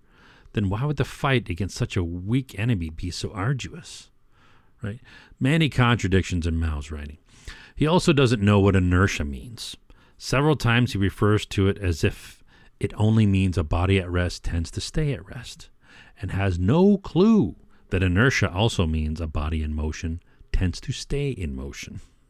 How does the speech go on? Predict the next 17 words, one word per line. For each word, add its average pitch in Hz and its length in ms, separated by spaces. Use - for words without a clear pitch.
<laughs> - 80
It's, - 240
it's - 160
not 127 160
surprising 113 520
that 104 100
a 101 60
communist 101 540
doesn't 92 240
understand 90 420
one 87 100
of 80 80
the 80 60
basic 87 540
tenets 95 320
of 92 120
science. 90 600